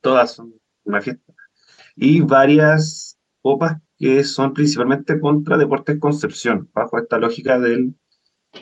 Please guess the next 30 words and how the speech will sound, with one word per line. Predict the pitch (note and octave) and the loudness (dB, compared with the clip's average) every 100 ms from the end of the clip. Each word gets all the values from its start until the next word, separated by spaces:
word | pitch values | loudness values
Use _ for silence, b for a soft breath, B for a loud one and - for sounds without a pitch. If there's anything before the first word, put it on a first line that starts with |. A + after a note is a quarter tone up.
| _ | _
de | G#2 A2+ | -6 0
la | A2+ A2 G#2+ G#2 G#2 G2+ | 4 4 6 4 4 2
rivalidad | G2+ G#2 G#2+ G#2 G#2+ A2 A#2 B2+ - _ _ _ _ _ | 0 0 0 0 2 2 2 0 -4 _ _ _ _ _
dentro | _ C3+ D3 D#3 B2+ | _ 0 2 2 2
de | A2 | 2
Concepción, | A2 A2+ A2 C3+ C3 | 2 -2 -4 -4 -2
que | |
yo | A#2 | -2
encuentro | G2+ B2+ A#2+ | -2 -2 0
que | G2+ | -2
es | G2 | -4
sumamente | - - D3 B2+ B2 | -12 -2 2 2 -2
importante. | G#2 A2 - G2+ G2 _ _ _ _ _ _ _ | -6 -6 -4 -6 -6 _ _ _ _ _ _ _
Es | - A#2 A2 | -4 -2 2
donde | C#3 C#3+ C#3+ D3+ D3 - - _ _ _ _ - | 2 4 4 6 4 2 -10 _ _ _ _ -4
la | A#2 C3+ C#3+ | 0 4 4
identidad | C#3 C#3 C3+ B2 B2+ C3+ D3+ | 4 2 2 0 0 2 2
de | D3+ E3 | 2 2
los, | E3+ E3+ E3+ E3+ E3 D#3+ D#3 | 2 2 0 0 2 2 2
de | C3 | 2
los | C3 B2+ | 0 2
vialinos, | B2+ D#3 D3 | 2 4 2
en | C#3 | 0
este | D3 C#3+ | -2 0
caso, | C3+ C#3+ | 0 -2
se | D3+ - D#3 | -8 -2 -2
sustenta | D#3 - - G#3+ F3+ - G#2+ F#2+ - | -2 -10 0 0 0 -6 -6 -6 -8
en | - A2 | -8 -8
estas | A2 - - | -8 -14 -8
copas, | C3+ D#3+ | -4 -2